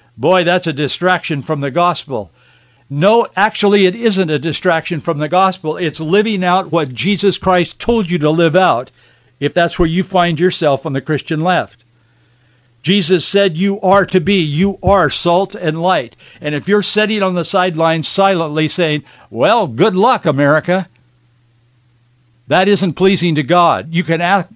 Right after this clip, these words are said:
act as pompously as you like and write your books and make your money about all this, the Christian left ideology. And you can forsake the evangelicalism that you once believed. But I will tell you, God will hold you accountable for that. I don't care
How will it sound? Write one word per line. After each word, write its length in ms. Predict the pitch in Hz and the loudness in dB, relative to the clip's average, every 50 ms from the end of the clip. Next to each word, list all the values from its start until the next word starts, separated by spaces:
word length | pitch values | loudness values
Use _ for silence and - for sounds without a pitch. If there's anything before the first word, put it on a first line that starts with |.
| _ | _
act 260 | - 165 190 190 - - | 0 0 0 0 -2 -4
as 120 | 147 - | -6 -6
pompously 640 | - - - 190 202 202 208 196 - - 202 196 185 | -4 -2 0 2 2 2 0 -2 -2 0 2 2 2
as 200 | 175 175 156 - | 2 0 0 -2
you 140 | 170 165 151 | -2 -2 0
like 260 | 156 180 185 190 180 | 2 2 0 0 -2
and 160 | 165 135 131 | -4 -4 -2
write 220 | 147 180 190 180 | 0 0 0 0
your 120 | 202 202 185 | 0 -2 0
books 280 | 151 170 175 180 - | 0 -2 -2 -2 -4
and 140 | - 160 147 | -6 -8 -6
make 240 | 143 175 190 185 - | -4 -6 -6 -4 -4
your 100 | 185 165 | -4 -4
money 280 | 151 185 202 196 180 156 | -2 -2 -4 -2 -4 -4
about 280 | 143 147 151 147 156 | -2 0 0 0 2
all 220 | 165 170 190 190 175 | 2 2 0 0 0
this, 220 | 180 180 165 - - - - - - | -2 -2 -4 -4 -10 -20 -20 -16 -16
the 80 | 156 | -16
Christian 440 | - - 202 190 175 - 180 170 160 | -6 -2 -2 -2 0 -2 -2 -2 -2
left 300 | 165 185 190 180 180 - - - - - _ _ - | 0 0 0 -2 -4 -10 -18 -20 -20 -20 _ _ -2
ideology. 840 | 175 180 170 165 156 175 190 196 180 139 107 120 120 104 104 - _ _ _ _ _ _ _ _ _ _ _ _ | 0 0 0 2 2 2 2 2 0 -2 -4 -6 -8 -10 -10 -14 _ _ _ _ _ _ _ _ _ _ _ _
And 160 | 135 147 160 | -4 -2 0
you 80 | 190 | 0
can 140 | - 180 165 | 0 -2 -2
forsake 440 | 120 165 160 - - 196 202 190 190 | -2 -4 -4 -2 0 0 0 0 0
the 240 | - 175 180 190 196 | -2 -2 -2 -2 -2
evangelicalism 880 | 170 190 180 156 135 180 185 185 175 - 175 170 165 156 127 165 160 143 | 0 0 0 0 0 2 2 0 0 0 0 0 0 0 0 -2 -4 -4
that 120 | 165 170 | -4 -4
you 180 | 190 185 170 170 | -2 -2 -2 0
once 300 | 151 165 190 196 175 - | 0 0 0 0 0 -2
believed. 640 | 147 151 160 160 180 214 202 147 113 101 - - _ _ _ _ _ _ _ _ _ _ | -2 -2 0 2 2 0 0 -2 -4 -6 -10 -16 _ _ _ _ _ _ _ _ _ _
But 120 | - 139 139 | -4 -2 0
I 120 | 165 196 | 0 2
will 140 | 196 220 208 | 2 0 0
tell 220 | - 202 208 202 | 2 2 0 2
you, 160 | 190 165 135 | 0 0 -4
God 300 | 120 117 147 151 175 208 | -4 -2 0 0 0 2
will 100 | 220 226 | 0 0
hold 240 | 180 190 214 202 175 | 2 2 0 0 0
you 100 | 185 170 | -2 -4
accountable 460 | 160 - - 175 190 202 196 147 123 | -4 -4 -2 -2 -2 -2 -2 -4 -6
for 180 | 117 - - 131 | -8 -8 -8 -8
that. 220 | 113 120 131 135 | -6 -4 -4 -2
I 80 | 143 175 | -2 -2
don't 180 | 208 208 175 - | -2 -4 -6 -4
care 240 | 185 190 185 175 | -2 -2 -2 -2